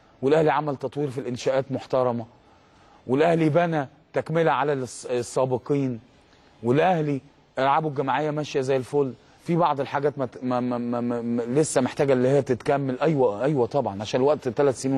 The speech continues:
ونص مش هتقدر تعمل كل ده. محتاجة، محتاجين يبقى في، ناخد بالنا من النشاط الرياضي وطلباته و-، و-، ونمشي في كل الاتجاهات. ده كلام محترم. كمان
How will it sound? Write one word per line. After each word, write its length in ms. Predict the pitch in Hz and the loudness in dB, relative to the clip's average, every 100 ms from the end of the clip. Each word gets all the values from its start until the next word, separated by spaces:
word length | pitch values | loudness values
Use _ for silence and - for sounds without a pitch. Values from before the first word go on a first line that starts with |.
| 131 | 0
ونص 180 | 135 - - | -2 -6 -18
مش 40 | - | -2
هتقدر 140 | 156 | 0
تعمل 300 | 127 143 135 | 2 0 -2
كل 300 | 113 139 127 | 0 -2 0
ده. 140 | 120 113 - - - - - | 0 -2 -4 -20 -20 -16 -8
محتاجة، 560 | - 160 143 165 156 | -4 0 4 4 2
محتاجين 640 | 143 139 - 139 151 147 123 - - | 0 -4 -2 -2 0 -2 -4 -12 -8
يبقى 220 | 135 139 | 0 0
في، 280 | 127 160 151 | 2 0 0
ناخد 300 | 131 139 135 | 0 -2 0
بالنا 240 | 135 151 139 | 0 0 -2
من 60 | |
النشاط 400 | 131 127 135 143 | -2 -4 -2 0
الرياضي 380 | 131 135 147 135 | 2 4 4 2
وطلباته 720 | 123 135 127 139 151 143 135 - - - - | 0 0 2 2 2 0 -6 -10 -16 -20 -16
و-، 100 | 123 | -4
و-، 420 | 127 123 131 123 127 | -2 2 4 4 2
ونمشي 360 | 156 151 147 | 2 0 -2
في 100 | 120 - | -6 0
كل 240 | 175 160 | 2 2
الاتجاهات. 520 | 139 127 - 123 147 | 2 2 0 2 2
ده 140 | 127 156 | 2 2
كلام 300 | - 147 131 | 2 2 0
محترم. 460 | - 147 131 101 87 _ _ _ _ _ _ | -4 0 0 -2 -10 _ _ _ _ _ _
كمان 480 | - 151 180 190 156 | -2 2 4 2 0